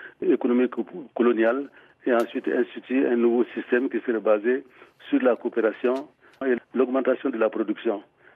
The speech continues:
Cette augmentation de la production était basée su-, sur, euh, l'organisation du monde paysan et qui devait répondre, qui devait augmenter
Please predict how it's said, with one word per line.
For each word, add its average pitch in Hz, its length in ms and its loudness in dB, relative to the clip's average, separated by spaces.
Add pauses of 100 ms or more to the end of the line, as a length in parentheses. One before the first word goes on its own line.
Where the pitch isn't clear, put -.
(180)
Cette 147 140 0
augmentation 123 540 0
de 117 60 -6
la 110 120 4
production 117 520 -4
était 120 380 0
basée 120 400 0
su-, - 320 -12
sur, 135 160 2
euh, 107 460 2 (100)
l'organisation 120 640 0
du 113 140 -4
monde 117 220 0
paysan 110 440 0 (480)
et 110 560 2
qui 107 140 -2
devait 120 240 4
répondre, 113 640 0 (180)
qui 127 80 0
devait 127 200 2
augmenter 131 680 2